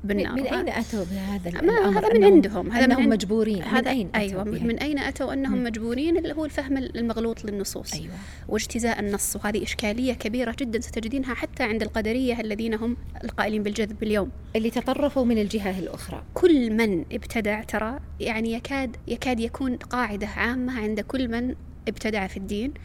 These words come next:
Speaker 1: أنه ينتقي من النصوص ولا يجمع بينها.
Speaker 2: صحيح.
Speaker 1: ولذلك من
Speaker 2: صح.
Speaker 1: خصائص أهل السنة
Speaker 2: الجمع
Speaker 1: والجماعة
Speaker 2: بين
Speaker 1: الجمع
Speaker 2: النصوص.
Speaker 1: بين النصوص. فأتوا إلى النصوص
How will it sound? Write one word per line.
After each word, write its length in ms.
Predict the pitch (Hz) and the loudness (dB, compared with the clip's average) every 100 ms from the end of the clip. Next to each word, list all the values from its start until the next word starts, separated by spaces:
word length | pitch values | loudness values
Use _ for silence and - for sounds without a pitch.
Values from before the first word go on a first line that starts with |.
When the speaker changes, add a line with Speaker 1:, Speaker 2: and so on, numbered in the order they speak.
| - - - 247 | -16 -16 -4 0
Speaker 1:
أنه 340 | 240 214 202 | 2 2 0
ينتقي 400 | 214 240 262 247 | 0 -2 -2 0
من 100 | 214 | 2
النصوص 440 | 180 202 269 269 | 0 0 -2 -2
ولا 220 | 214 175 139 | 0 0 -2
يجمع 220 | 214 - | -6 -8
بينها. 180 | - - | -8 -10
Speaker 2:
صحيح. 140 | 202 | -4
Speaker 1:
ولذلك 500 | 233 240 208 202 - | 0 2 2 0 -2
من 60 | 226 | -6
Speaker 2:
صح. 60 | |
Speaker 1:
خصائص 320 | - 269 - | -4 -4 -4
أهل 140 | 220 226 | -4 -4
السنة 360 | - 226 208 | -4 -2 -2
Speaker 2:
الجمع 440 | 226 - - - 185 | -2 -6 -16 -6 -2
Speaker 1:
والجماعة 500 | 214 220 214 196 226 | 4 4 4 2 0
Speaker 2:
بين 160 | 180 | -2
Speaker 1:
الجمع 240 | 226 214 214 | -2 0 2
Speaker 2:
النصوص. 180 | 214 202 | 0 0
Speaker 1:
بين 180 | 101 | -2
النصوص. 500 | - - - - - - - - - - - - - - | -2 -6 -8 -10 -12 -14 -14 -16 -16 -16 -16 -14 -14 -6
فأتوا 400 | - 269 311 415 | -2 0 0 -2
إلى 160 | 311 277 | 0 0
النصوص 560 | 254 - 226 214 - | 0 0 -2 -2 -4